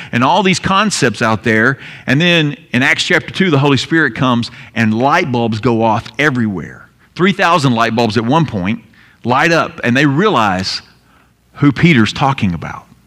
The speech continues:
They recognize Jesus, and they begin to understand some of, some of these parables and in some aspects. But I want us to understand that there's not an impermeable boundary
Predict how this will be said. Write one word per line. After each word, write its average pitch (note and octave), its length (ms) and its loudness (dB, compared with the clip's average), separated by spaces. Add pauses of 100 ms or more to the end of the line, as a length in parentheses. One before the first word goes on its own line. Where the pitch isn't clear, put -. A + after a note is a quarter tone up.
(840)
They A2 80 0
recognize A2+ 600 0
Jesus, G2 380 -4
and A#2+ 80 -2
they C#3 80 2
begin D3 280 0
to E3 60 2
understand D3+ 600 0
some D3+ 240 0
of, C3 140 0 (180)
some G3+ 380 0
of B2 100 0
these A2+ 160 0
parables G#2+ 440 0
and A#2+ 120 2
in A#2+ 80 2
some C#3 240 0
aspects. - 720 -6 (1500)
But D3 140 0 (260)
I C3+ 140 -2
want G#3 200 2
us - 80 -2
to - 100 -4
understand D3 640 0
that A#2 120 0 (400)
there's F3 280 0
not D#3+ 240 2
an C3 100 0
impermeable B2 1040 0
boundary A2+ 720 -2